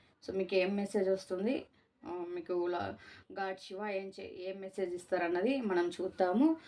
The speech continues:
ఓం నమః శివాయ, ఓం శ్రీ మాత్రే నమః, రాధే రాధే.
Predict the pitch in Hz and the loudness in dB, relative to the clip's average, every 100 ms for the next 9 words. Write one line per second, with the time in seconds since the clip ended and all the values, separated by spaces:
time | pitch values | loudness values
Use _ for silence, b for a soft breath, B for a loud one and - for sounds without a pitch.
0 | B B 180 190 214 202 202 - 208 202 | B B 0 2 2 0 -2 -4 -2 0
1 | 233 277 202 202 208 214 190 175 165 175 | 2 2 2 0 -4 -4 -4 -4 -4 0
2 | 175 180 254 277 202 170 170 170 160 156 | 0 2 4 6 6 6 4 2 0 -6
3 | - | -12